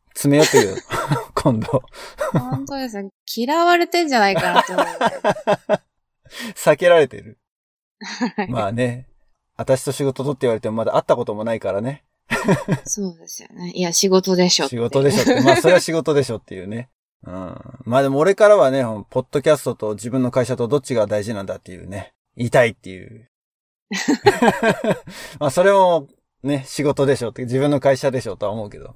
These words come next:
Speaker 2: <laughs> 確かに。そうです。
Speaker 1: まあ、ポッドキャストは趣味ですからね。うん、ただな、<laughs> まあなんとなくね、あの、雄一郎自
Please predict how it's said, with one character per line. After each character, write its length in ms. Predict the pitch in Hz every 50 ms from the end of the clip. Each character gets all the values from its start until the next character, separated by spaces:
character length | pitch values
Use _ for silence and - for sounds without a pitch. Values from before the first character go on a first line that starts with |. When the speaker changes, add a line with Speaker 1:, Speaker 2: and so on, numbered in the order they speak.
| - _
Speaker 2:
<laughs> 100 | _ _
確 580 | - - 285 - - - - - - 190 - - 214 180 233 214 - - -
か 180 | - 180 170
に。 200 | 160 170 170 190 - _ _ _
そ 340 | - - - - 220 202
う 60 | 95 90
で 60 | -
す。 120 | - - -
Speaker 1:
ま 60 | 131
あ、 40 | 127
ポ 20 |
ッ 40 | -
ド 80 | 139 135
キ 100 | - 143
ャ 60 | 135
ス 40 | -
ト 100 | - 110
は 60 | 98
趣 260 | 101 95 - - - 139
味 100 | 120 104
で 80 | 95
す 100 | 92 -
か 100 | - 95
ら 120 | 90 87 95
ね。 220 | 98 95 98 _ _ _ _ _ _ _ _ _ _ _ _ _ -
う 120 | 127 127
ん、 160 | 127 120 113
た 140 | 104 - 160
だ 120 | 156 151 156
な、 100 | 185 - - - 156 -
<laughs> 200 | - - - -
ま 140 | 135 170 175
あ 20 |
な 140 | 185 208 240
ん 20 |
と 120 | 240 285 262
な 120 | 277 269
く 220 | 233 170 147 131 - _ _ _ _
ね、 300 | - 151 165 165 143 - - _ _
あ 160 | - 131 135
の、 340 | 131 131 131 127 131 127 127
雄 180 | 135 147 175 196
一 160 | 214 - -
郎 100 | 208 202
自 120 | 190 185